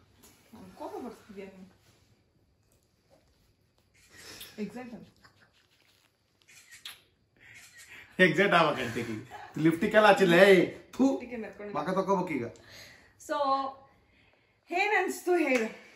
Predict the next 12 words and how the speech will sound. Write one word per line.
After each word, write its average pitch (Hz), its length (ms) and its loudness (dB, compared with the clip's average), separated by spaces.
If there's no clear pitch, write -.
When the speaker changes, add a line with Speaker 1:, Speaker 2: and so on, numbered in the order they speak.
Speaker 1:
So, 269 100 -8
ನಿನ್ಗೆ 269 280 -6
surprise 294 600 -6
ಕೊಟ್ಟೆ, 226 260 -10
ಇದೆಲ್ಲ 214 300 -6
ಮಾಡಿದೀನಿ. 196 420 -12
ಖುಷಿ 147 240 -6
Speaker 2:
ತುಂಬಾ 185 180 4
Speaker 1:
ಆಯ್ತಾ? 165 140 2
Speaker 2:
ಖುಷಿ 160 140 -2
ಆಯ್ತು 139 160 -2
surprise. 117 420 -6